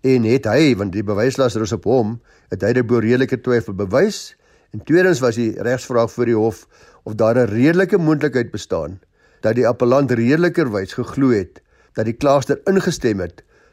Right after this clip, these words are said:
tot al hierdie aaklige seksuele dade wat hy met haar gepleeg het. Nou, luisteraars, die hof het hier beslis en die hof was oortuig,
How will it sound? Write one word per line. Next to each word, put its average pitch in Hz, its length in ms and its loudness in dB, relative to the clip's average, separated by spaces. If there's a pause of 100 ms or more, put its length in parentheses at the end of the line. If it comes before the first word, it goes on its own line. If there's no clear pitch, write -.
tot 120 300 -4
al 151 240 4
hierdie 123 260 2
aaklige 135 520 0
seksuele 110 760 0 (260)
dade 107 640 0 (100)
wat 104 180 -8
hy 117 100 0
met 110 160 -4
haar 104 160 0
gepleeg 113 460 -2
het. - 260 -12 (580)
Nou, 120 300 0
luisteraars, 143 580 2
die 127 80 0
hof 117 220 0
het 123 120 -4
hier 120 260 0 (100)
beslis 160 540 -4
en 101 320 -6
die - 160 -10
hof 110 180 -2
was 113 160 -2
oortuig, 143 580 0